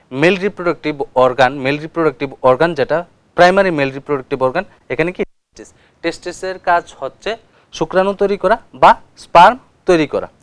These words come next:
সেকেন্ডারি মেল রিপ্রোডাক্টিভ অর্গান হচ্ছে কি, যেমন বিভিন্ন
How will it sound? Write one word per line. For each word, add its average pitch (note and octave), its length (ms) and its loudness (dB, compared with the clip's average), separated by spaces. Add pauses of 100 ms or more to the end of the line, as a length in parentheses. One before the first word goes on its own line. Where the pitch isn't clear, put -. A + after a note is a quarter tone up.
সেকেন্ডারি A3 360 -2 (100)
মেল F3 200 0
রিপ্রোডাক্টিভ F3+ 420 -6 (100)
অর্গান C3 240 -6
হচ্ছে D#3+ 180 -10 (100)
কি, A#2+ 80 -14 (420)
যেমন B2+ 280 -4 (380)
বিভিন্ন F#3 280 -4